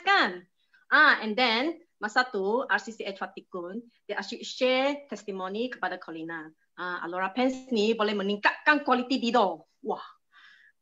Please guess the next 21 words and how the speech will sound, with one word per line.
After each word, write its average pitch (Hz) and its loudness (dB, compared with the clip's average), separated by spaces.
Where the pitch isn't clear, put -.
Aurora 269 6
Pants 294 2
ni 226 2
boleh 254 4
meningkat, 233 2
boleh 285 6
menolong, 262 8
memperbaiki 247 -2
itu 247 0
O 277 8
shape 277 -2
legs, - -4
ah, 277 0
itu - -10
alignment, 220 4
ah. 254 2
Wah, 185 -2
Corina 220 0
impress, 226 0
ah, 190 -2
kerana, 226 -2